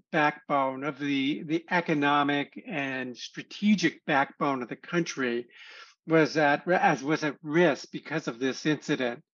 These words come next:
you know, and, um, and the, the foreign governments as well were calling on the, the government,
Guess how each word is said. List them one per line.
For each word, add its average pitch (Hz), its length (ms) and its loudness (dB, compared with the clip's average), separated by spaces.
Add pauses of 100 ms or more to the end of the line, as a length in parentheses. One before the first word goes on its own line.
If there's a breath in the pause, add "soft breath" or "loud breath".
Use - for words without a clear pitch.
(500 loud breath)
you 151 140 -2
know, 135 400 2
and, 147 720 2
um, 143 640 2
and 185 140 0
the, 156 220 6
the 151 120 -6
foreign 202 460 4
governments 160 580 0
as 127 140 -20 (200)
well 165 520 -2
were 147 340 -4
calling 175 520 4
on 143 400 2
the, 135 80 -10 (320)
the 151 80 -10
government, 143 640 0